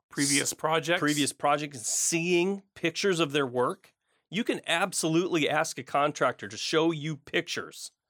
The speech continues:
Speaker 2: of the type of work and quality that you would expect from them.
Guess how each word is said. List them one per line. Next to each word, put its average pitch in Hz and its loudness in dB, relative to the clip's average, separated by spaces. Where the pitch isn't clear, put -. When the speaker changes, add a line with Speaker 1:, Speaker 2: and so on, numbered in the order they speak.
Speaker 2:
of 131 -6
the 131 -4
type 156 0
of 143 -4
work 131 0
and 123 -6
quality 127 0
that 139 -2
you 139 -2
would 151 4
expect 226 -2
from 120 -2
them. 90 -12